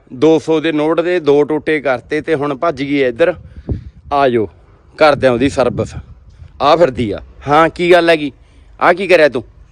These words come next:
ਹਜੇ ਵੀ ਖ-, ਖੜ ਜਾ ਤੂੰ, ਹਜੇ ਵੀ ਨਹੀਂ ਹਟਦੀ। ਕਿਉਂ ਪਾੜਿਆ ਇਹ? ਕਿੱਥੋਂ ਚੱਕਿਆ ਤੂੰ? ਕਿੱਥੋਂ ਲਈਆਂ ਜਾ ਕੇ? ਇੱਕ ਐਨਕ ਗਾਂਧੀ ਦੀ ਇੱਧਰ ਕਰਤੀ, ਬਾਕੀ ਇੱਧਰ ਕਰਤਾ।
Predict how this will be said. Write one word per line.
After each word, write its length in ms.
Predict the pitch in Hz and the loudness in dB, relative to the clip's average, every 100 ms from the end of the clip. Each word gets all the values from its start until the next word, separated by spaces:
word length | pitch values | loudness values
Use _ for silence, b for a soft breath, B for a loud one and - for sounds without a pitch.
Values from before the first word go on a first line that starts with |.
| _ b b b b - 160 | _ b b b b -4 0
ਹਜੇ 160 | 233 | 0
ਵੀ 60 | 269 | -2
ਖ-, 440 | - - - - | -8 -8 -8 -8
ਖੜ 200 | - 165 | -2 0
ਜਾ 200 | 175 226 | 2 0
ਤੂੰ, 240 | 127 107 139 | 0 -2 0
ਹਜੇ 140 | 226 | 0
ਵੀ 100 | 262 | 4
ਨਹੀਂ 120 | 269 | 4
ਹਟਦੀ। 300 | 220 160 131 - _ _ _ b b | 4 2 -4 -6 _ _ _ b b
ਕਿਉਂ 200 | 226 226 | 0 2
ਪਾੜਿਆ 340 | 202 208 202 180 | 2 2 4 2
ਇਹ? 180 | 156 139 _ _ - | -4 -14 _ _ -4
ਕਿੱਥੋਂ 220 | 208 226 | 0 0
ਚੱਕਿਆ 260 | 202 202 | 0 -4
ਤੂੰ? 160 | 170 147 _ _ _ _ _ _ _ _ _ _ - | -4 -6 _ _ _ _ _ _ _ _ _ _ -2
ਕਿੱਥੋਂ 240 | 214 226 | 0 2
ਲਈਆਂ 260 | 233 240 220 | 2 2 0
ਜਾ 120 | 190 | 0
ਕੇ? 200 | 180 160 - _ _ _ - | -4 -14 -18 _ _ _ 2
ਇੱਕ 220 | 202 - | 2 4
ਐਨਕ 280 | 190 170 175 | 4 4 2
ਗਾਂਧੀ 320 | 190 180 190 | 2 2 0
ਦੀ 120 | 190 180 | 0 0
ਇੱਧਰ 220 | 139 190 | 0 -2
ਕਰਤੀ, 480 | 196 180 196 185 - _ _ _ | 0 -2 -6 -8 -8 _ _ _
ਬਾਕੀ 380 | 147 156 156 160 | -2 -2 0 -4
ਇੱਧਰ 240 | 120 123 143 | -2 -4 -4
ਕਰਤਾ। 360 | 139 107 101 | -6 -6 -14